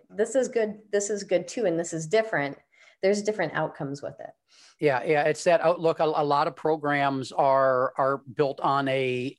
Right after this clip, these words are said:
Speaker 2: a teacher-focused, teacher-centered, adult-centered,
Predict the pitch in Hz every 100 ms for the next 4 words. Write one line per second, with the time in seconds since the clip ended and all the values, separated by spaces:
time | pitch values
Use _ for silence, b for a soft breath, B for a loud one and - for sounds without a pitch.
0 | - 160 - 170 170 - 151 143 131 -
1 | - - 156 151 147 135 - - - 156
2 | - 139 120 - 135 131 127 120 139 139
3 | - 139 127 139 135